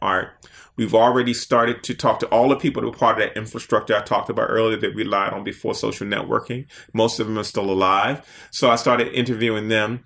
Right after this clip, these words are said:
and I'm B-rolling there with all of the top African American artists in the country. We did our first shoot down in Atlanta, Georgia,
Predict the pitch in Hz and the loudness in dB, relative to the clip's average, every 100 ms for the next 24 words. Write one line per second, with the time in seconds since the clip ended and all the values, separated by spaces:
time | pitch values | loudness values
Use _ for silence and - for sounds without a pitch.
0 | - - 131 120 110 123 123 117 113 110 | -18 -10 -2 0 2 4 4 4 2 0
1 | 110 110 - 120 120 110 - - 127 117 | -2 -2 2 2 2 0 -4 -2 4 4
2 | - 107 107 - 107 104 104 - 104 104 | 2 -4 -6 -6 -2 -2 -2 -4 -4 -4
3 | - 101 - 110 98 107 104 107 101 104 | -8 -10 -6 -6 -4 -8 -6 -4 -2 -2
4 | 104 - 127 127 - 127 113 107 104 113 | -2 2 2 2 -2 -4 -2 -4 -6 -6
5 | 107 110 104 117 117 113 113 | -4 -6 -2 4 4 4 0